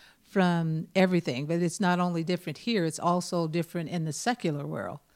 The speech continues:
With the United States Olympic Committee, with the U S A Track and Field, this is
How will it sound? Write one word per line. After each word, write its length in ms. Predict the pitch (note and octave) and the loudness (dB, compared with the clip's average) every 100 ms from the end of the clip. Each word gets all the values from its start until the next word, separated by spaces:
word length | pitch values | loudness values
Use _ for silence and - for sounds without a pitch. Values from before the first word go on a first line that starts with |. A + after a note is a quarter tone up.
| _ - - _ _ | _ -20 -20 _ _
With 200 | F3 E3+ | -4 -2
the 100 | E3+ | -2
United 320 | E3 E3+ E3+ | 0 0 -2
States 280 | - F3+ D#3+ | 0 -2 0
Olympic 360 | E3 F3 F#3 - | 0 0 0 -2
Committee, 400 | F#3+ F3 E3+ D#3+ | 0 2 0 0
with 220 | D#3 - | -4 -6
the 100 | E3 | -10
U 360 | F3 F3+ F3+ | -10 -8 -6
S 220 | E3+ E3 F3+ | -6 -6 -8
A 140 | D#3 | -8
Track 320 | - D3+ C#3+ | -6 -8 -8
and 100 | D#3 | -12
Field, 540 | - G3 F#3+ F#3 F3+ - - - - _ _ | -4 0 2 0 -2 -8 -20 -20 -20 _ _
this 340 | E3+ G3+ G3 | 0 0 0
is 100 | E3+ | -4